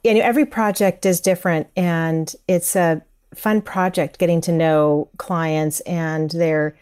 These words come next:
needs and wishes, and the, um, the story, how it unfolds is, is always, every story is different. And, um, the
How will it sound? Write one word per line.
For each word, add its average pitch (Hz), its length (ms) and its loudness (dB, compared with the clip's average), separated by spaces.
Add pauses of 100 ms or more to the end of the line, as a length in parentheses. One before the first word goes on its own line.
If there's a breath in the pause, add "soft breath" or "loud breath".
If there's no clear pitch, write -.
(320 soft breath)
needs 175 560 4
and 160 280 -2
wishes, 156 720 0 (100)
and 156 540 -4 (180)
the, 160 360 0
um, 147 560 -4 (100)
the 180 160 -2
story, 170 460 0
how 160 220 -2
it - 120 -2
unfolds 156 680 0
is, 156 240 -4
is 170 160 -2
always, 160 460 0
every 170 240 0
story 151 380 -2
is 143 100 -4
different. 147 480 -8 (760 soft breath)
And, 165 640 0 (180)
um, 165 640 -4 (220)
the 160 300 0